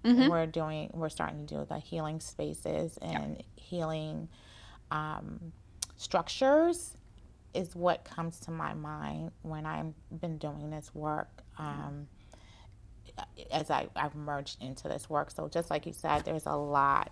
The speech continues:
Speaker 2: that, um, that we have to just look at. We have
Speaker 1: Mm-hmm.
Speaker 2: to really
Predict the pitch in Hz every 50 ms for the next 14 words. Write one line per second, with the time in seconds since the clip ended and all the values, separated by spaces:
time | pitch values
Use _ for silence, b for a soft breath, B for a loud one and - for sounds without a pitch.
0 | - 160 151 151 147 151 147 151 - - - - - 151 147 147 143 147 147 147
1 | 151 - - - - - - - - - - - - b b b b b b b
2 | b - 170 - - 156 143 139 - 139 139 - - - - - 151 147 147 147
3 | 147 143 143 139 139 - - - - - - - - - - - - - - -
4 | - 123 - - - 139 135 - - - - - 143 139 135 135 - 143 143 143
5 | 143 147 147 156 - - - 151 147 170 160 143 - - - 147 147 139 139 143
6 | 143 143 143 139 139 139 135